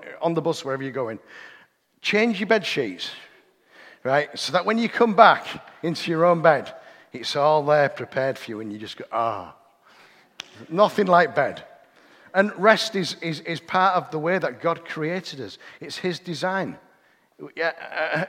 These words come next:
uh, I mean, who's ever tried to go without sleep? You know, just for the, just for the fun of it. No, maybe not for the fun of it. But it,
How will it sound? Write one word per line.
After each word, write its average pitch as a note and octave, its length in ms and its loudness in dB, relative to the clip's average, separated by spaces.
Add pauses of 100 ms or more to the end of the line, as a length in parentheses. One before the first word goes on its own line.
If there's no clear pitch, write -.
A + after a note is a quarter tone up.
uh, F#3 160 4
I F3+ 40 -2
mean, G3+ 140 2
who's G3+ 400 -2
ever G3 160 2
tried G3 360 2
to C#3 100 -8
go D3+ 180 2
without D3+ 380 4
sleep? A2+ 420 -8 (460)
You D3+ 80 -2
know, D3+ 120 0
just D#3 220 -6
for D#3 140 -10
the, D#3 160 -4 (180)
just F3 160 -8
for F3+ 140 -4
the D3+ 100 -4
fun - 400 -6
of C3 140 -2
it. - 160 -8 (760)
No, A#2 140 -6
maybe D3 220 0
not E3 180 0
for E3 80 -2
the D#3 80 -6
fun D#3 180 -2
of B2 80 -2
it. G#2+ 120 -4 (560)
But G#3 100 4
it, B3 120 -2